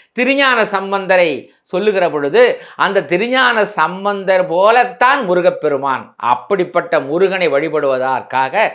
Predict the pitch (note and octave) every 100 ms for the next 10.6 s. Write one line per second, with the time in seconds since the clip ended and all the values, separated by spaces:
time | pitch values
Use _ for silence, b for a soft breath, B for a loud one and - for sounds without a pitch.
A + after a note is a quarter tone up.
0 | B B C#3+ F#3 G3+ C#3 - D3+ F3 A3+
1 | B3 B3 D#3 F#3 F#3+ G#2+ - _ _ _
2 | _ - F3+ G#3 B3 C4 B3+ F#3 G3 G#3+
3 | G#3+ D3 - C#3 E3 A3 A#3 A3+ G#3+ G#3+
4 | F3+ F3+ G3 G3+ G3+ G3 F#3+ G3+ F3 E3+
5 | D#3+ D3+ D#3+ C#3 C3 C#3+ C3+ B2 A#2+ A#2
6 | G#2+ G2+ A2 - E3+ B3 C4+ A3+ B3 F#3+
7 | D#3+ A3 G#3 G3+ G3+ E3+ F#3 B3+ C4 B3
8 | G#3+ G3 G3 F#3 F3+ E3 D#3 D3 C3+ E3+
9 | D#3 A#2 C#3 F3+ b b b - B3 C4
10 | G#3 G#3 D#3+ D#3 A3